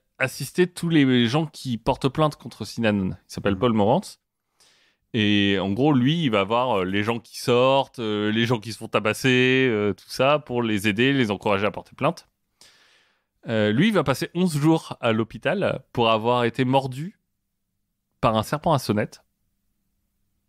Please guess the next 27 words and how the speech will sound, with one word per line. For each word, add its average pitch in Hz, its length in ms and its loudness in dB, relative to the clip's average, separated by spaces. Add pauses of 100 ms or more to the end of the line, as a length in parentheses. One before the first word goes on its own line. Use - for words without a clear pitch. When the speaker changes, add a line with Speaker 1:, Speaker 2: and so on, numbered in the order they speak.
Speaker 1:
dont 113 280 0
on 107 60 2
avait 95 160 2
retiré 156 260 -2
la 156 100 0
sonnette, - 400 -4 (2250)
et 190 200 2
qu'on 131 180 -2
avait 98 140 4
mis 147 140 2
dans 165 120 0
sa 131 140 -4
boîte 135 180 0
aux 139 60 2
lettres. - 280 -4 (220)
Speaker 2:
<laughs> - 60 -10 (580)
Ok. - 220 -2 (840)
Speaker 1:
Donc 120 140 -4
voilà, 117 180 2
c'est 110 160 -4
les 107 80 0
Marines 113 380 0
qui - 160 -12
ont 110 40 -6
mis 104 140 -4
ça, 165 440 0
et 127 320 2